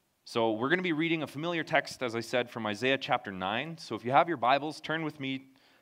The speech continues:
Uh, we're gonna be reading Isaiah nine, verses two to seven. And then afterwards, we're gonna skip over to chapter eleven and read a couple verses there. So Isaiah chapter nine, starting at verse two.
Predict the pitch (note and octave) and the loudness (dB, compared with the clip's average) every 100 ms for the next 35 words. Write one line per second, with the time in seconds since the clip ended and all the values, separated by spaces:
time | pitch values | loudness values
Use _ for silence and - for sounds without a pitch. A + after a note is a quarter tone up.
0 | _ - G2 G#2+ A#2+ A#2+ G#2 A2+ A#2+ A#2 | _ -8 -6 -4 -4 -4 -2 -2 -2 -2
1 | F#2 G2 C3 B2+ G2+ G2+ G#2+ A#2 B2+ G#2+ | -2 0 0 0 0 0 0 -2 -4 -6
2 | G2+ - F2+ - - D#3+ E3+ C#3 - G2 | -6 -6 -14 -12 -6 -6 -6 -12 -6 -4
3 | F#2+ A#2 C3+ C3 _ _ _ _ _ _ | -2 -4 -10 -16 _ _ _ _ _ _
4 | _ - G#2 G#2 A2+ - A#2 A2+ A2 G#2+ | _ -8 -4 2 4 2 0 -2 -4 -4
5 | G#2 - - B2 A2+ G#2 G2 F#2 - G#2 | -4 -6 -6 -4 -2 -4 -4 -6 -4 -4
6 | - F#2+ F2+ F2+ F2+ E2+ E2+ F2 - - | -2 -6 -2 -2 -2 -8 -8 -8 -8 -10
7 | F2 D#2 D#2+ D2+ - - D2 - - _ | -10 -10 -10 -10 -14 -14 -14 -14 -18 _
8 | _ _ _ _ _ _ _ _ _ _ | _ _ _ _ _ _ _ _ _ _
9 | _ _ _ _ _ _ _ _ _ _ | _ _ _ _ _ _ _ _ _ _
10 | _ _ _ _ _ - A2 A#2 E3 D#3 | _ _ _ _ _ 0 2 4 6 6
11 | - C#3+ - A2+ A2 B2 C3 A#2+ - _ | 6 4 4 0 0 0 -4 -12 -20 _
12 | _ - A#2 A2 G#2 F2 F2+ - - E2 | _ -4 0 0 0 -6 -8 -8 -8 -8